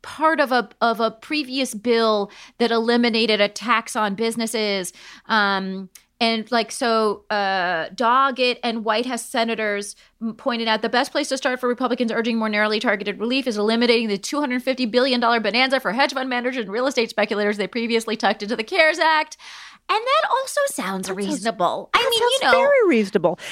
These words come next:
Speaker 2: It is surprising on one end to be like, "Oh, so let's make sure the rich don't have to pay as much money, but we are very concerned about making sure the most disadvantaged get the most money." It's like, "What?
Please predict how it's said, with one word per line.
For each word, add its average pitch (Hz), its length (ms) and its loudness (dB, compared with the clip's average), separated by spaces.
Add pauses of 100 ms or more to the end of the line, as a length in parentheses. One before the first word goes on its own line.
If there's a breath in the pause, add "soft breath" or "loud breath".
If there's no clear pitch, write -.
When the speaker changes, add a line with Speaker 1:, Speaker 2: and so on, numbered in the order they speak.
Speaker 2:
It 349 120 2
is 415 120 6
surprising 311 600 2
on 202 100 2
one 214 220 4
end 196 180 2
to 208 80 -4
be 202 140 4
like, 185 380 2
"Oh, 262 240 4
so 214 260 0
let's 214 300 2
make 226 180 4
sure 214 280 2
the 190 200 2
rich 190 500 -2 (120)
don't 202 180 4
have 190 240 2
to 185 80 -4
pay 196 220 2
as 180 140 0
much 185 240 0
money, 190 280 4 (240 loud breath)
but 214 80 2
we 202 160 4
are 190 60 4
very 226 460 2
concerned 175 760 0
about 170 300 2
making 170 320 -4
sure 165 260 0
the 160 180 -2 (180)
most 180 280 -2
disadvantaged 147 720 -2
get 156 160 -2
the 151 60 -6
most 147 260 -4
money." 151 360 -4
It's - 100 -8
like, 220 180 2 (280)
"What? 466 200 2